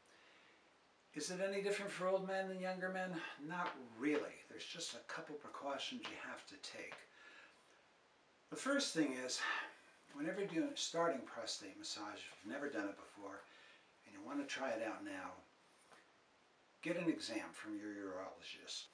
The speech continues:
He'll take a look in there, 'cause you're gonna be massaging if you've never done this. You're going through your rectum.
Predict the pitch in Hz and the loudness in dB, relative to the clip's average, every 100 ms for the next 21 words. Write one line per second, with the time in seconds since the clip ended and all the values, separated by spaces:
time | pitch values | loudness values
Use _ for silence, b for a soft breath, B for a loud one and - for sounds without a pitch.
0 | - 175 - 165 160 156 151 139 139 135 | -2 -2 2 2 4 4 4 2 0 0
1 | 127 127 120 B B - 123 110 - - | 0 -2 -2 B B -14 -8 -8 -8 -14
2 | - 139 156 185 175 - 147 139 147 147 | -6 -4 -2 -4 -4 -6 -4 0 2 2
3 | - - - - - 233 - 113 254 - | 2 -2 -6 -8 -4 0 0 0 -2 -4
4 | - - - 127 123 - - 160 175 139 | -4 -6 -6 -6 -6 -6 -8 -6 -4 -4
5 | 117 117 - 131 123 | -2 -2 -2 -10 -16